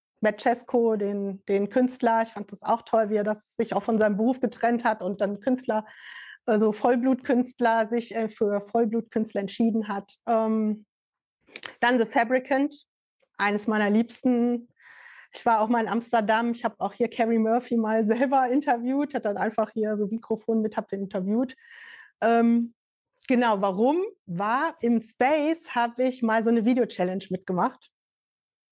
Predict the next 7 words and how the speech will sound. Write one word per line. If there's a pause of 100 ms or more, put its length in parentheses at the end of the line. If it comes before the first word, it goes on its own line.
(540)
mit,
von
Michael
Stempleski. (960)
Der
hat
irgendwie,